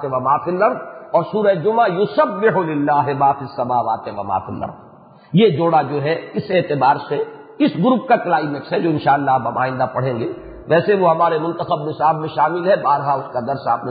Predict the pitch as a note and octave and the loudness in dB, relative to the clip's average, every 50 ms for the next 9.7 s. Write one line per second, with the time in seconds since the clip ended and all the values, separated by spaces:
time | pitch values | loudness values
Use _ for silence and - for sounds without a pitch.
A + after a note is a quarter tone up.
0 | A#2+ - C3+ D#3 - D3 B2+ B2+ B2 B2 C3 B2+ - - - - - - - - | -6 -4 -2 0 0 2 0 0 0 -2 -4 -4 -6 -12 -16 -18 -18 -18 -4 0
1 | C#3+ E3+ D#3+ E3 E3 D#3 - - D#3+ D#3 - A3 A3 A3+ - G#3+ G3+ E3+ - E3 | 2 2 2 2 0 0 0 0 -2 0 2 2 0 2 2 0 0 0 -2 -4
2 | - D3 D3 D3 - C#3 C#3 C3+ - B2+ B2+ A#2+ A#2+ B2+ B2 - C3+ B2 A#2+ A#2+ | 0 2 2 2 2 -2 -8 -2 0 0 0 2 0 -2 -2 -2 -2 -2 0 0
3 | B2+ C3 B2+ A#2+ - - G#2 A2+ A#2 B2+ - - - - - - - - - - | 0 0 -2 -4 -2 -2 -2 -2 -2 -4 -6 -10 -12 -14 -14 -16 -20 -20 -20 -20
4 | - - _ _ _ _ _ _ _ _ _ B3+ B3+ - - D4 C4 A#3 B3+ C4+ | -20 -20 _ _ _ _ _ _ _ _ _ 0 0 2 2 0 2 4 4 4
5 | A#3+ F3 - C4+ D#4+ D#4+ D#4 B3+ G#3 F3 G#3+ G#3+ G#3+ G#3 G3 E3 D#3 - D3 C3+ | 4 2 0 0 0 0 0 0 0 2 2 4 4 4 4 4 2 2 0 0
6 | A#2 - - - - - - - - - - - _ _ - A#3+ - G#3+ C4+ C#4+ | 0 0 -4 -10 -14 -16 -18 -20 -20 -20 -20 -20 _ _ -2 -2 0 2 0 0
7 | - - A#3+ G#3 - - C4 C4+ C4+ - - C4 C4+ C4+ - C4+ A#3+ F#3+ D#3 C#3 | 2 2 0 0 0 0 0 0 0 2 2 0 0 0 0 0 0 0 0 0
8 | B2 A2 A2 G2+ F2+ E2 E2 - - - - - - - - - - _ - - | 0 -2 -4 -6 -6 -10 -12 -16 -16 -18 -20 -20 -20 -20 -20 -20 -20 _ 2 2
9 | G#3+ - - A3 A#3+ A#3+ C4 C#4 C#4 B3 A#3 C#4+ C#4+ | 2 4 4 4 4 4 4 4 2 4 4 4 2